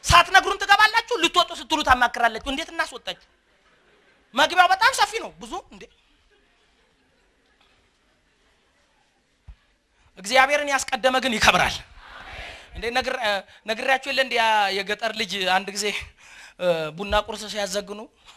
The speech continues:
ሲያዘግኑ ምን አለ አሉ የገጠሩ ልጅ። ሁሉም እያዘገነ ጩጮዎቹ እየዘገኑ ሲወጡ ልጁ ጋር ሲደርስ አባቴ ይዝገንልኛል። ለምን እንደሆነ ታውቃለህ? የፋዘሩ እጅ ገበሬ ነው፣ ግብዳ ነዋ።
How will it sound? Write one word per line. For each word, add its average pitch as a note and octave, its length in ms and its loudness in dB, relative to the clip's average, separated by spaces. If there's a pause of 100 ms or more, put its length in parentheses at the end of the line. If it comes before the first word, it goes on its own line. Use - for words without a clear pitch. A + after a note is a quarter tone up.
(600)
ሲያዘግኑ G3+ 500 -2
ምን G#3 160 -8
አለ G3 160 0
አሉ F#3 160 -2
የገጠሩ F#3+ 400 -6
ልጅ። A3 160 -12
ሁሉም A#4+ 360 -2
እያዘገነ A#3 520 -2
ጩጮዎቹ A3+ 380 -10
እየዘገኑ G#3 500 -8
ሲወጡ A#3 260 -4 (460)
ልጁ G3+ 280 0
ጋር A3 160 8
ሲደርስ B3 340 -2 (240)
አባቴ G#3+ 340 4
ይዝገንልኛል። F3 720 -8 (2750)
ለምን F4 220 8
እንደሆነ G#4+ 200 4
ታውቃለህ? A4 300 2
የፋዘሩ F4+ 440 6
እጅ F4+ 200 -4
ገበሬ D4+ 260 4
ነው፣ A#3+ 140 -2
ግብዳ D4 360 0
ነዋ። D#4 160 2